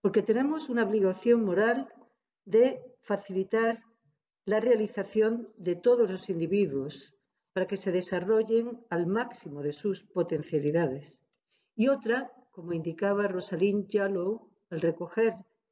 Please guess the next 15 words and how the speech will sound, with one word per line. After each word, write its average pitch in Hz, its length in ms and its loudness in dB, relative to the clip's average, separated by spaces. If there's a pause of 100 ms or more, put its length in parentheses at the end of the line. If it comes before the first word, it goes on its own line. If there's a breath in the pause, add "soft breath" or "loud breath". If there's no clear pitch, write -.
(180)
el 165 140 -6
premio 208 320 0
Nobel, 196 460 -4 (380)
fue 175 440 2
la 165 140 -2
segunda 196 500 0
mujer 185 420 0
que 147 380 2
recibió 160 420 2
el 160 100 -4
Nobel 175 340 -2
de 147 100 -2
Medi-, 208 280 2
en 170 100 -2
Medicina, 180 680 0